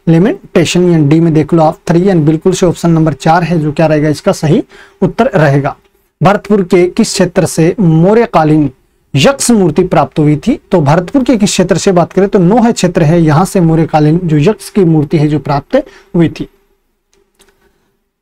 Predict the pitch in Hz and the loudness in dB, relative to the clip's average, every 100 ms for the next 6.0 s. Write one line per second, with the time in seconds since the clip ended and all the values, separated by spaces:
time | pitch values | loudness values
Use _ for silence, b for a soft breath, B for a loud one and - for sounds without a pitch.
0 | _ _ _ _ _ 247 247 294 294 - | _ _ _ _ _ -4 0 0 0 0
1 | 254 - 226 233 208 214 214 196 196 - | -2 0 -2 0 2 2 2 2 0 -4
2 | _ _ - - - 233 269 294 208 208 | _ _ -12 -6 0 2 2 2 2 0
3 | - 202 175 180 180 - 151 - 208 233 | -2 0 2 2 -2 -4 -2 0 2 2
4 | 269 220 190 175 180 175 165 156 151 175 | 0 0 -2 -2 -2 0 2 2 0 -4
5 | _ - 170 175 120 135 123 175 196 214 | _ -2 0 2 0 -2 -2 2 2 -2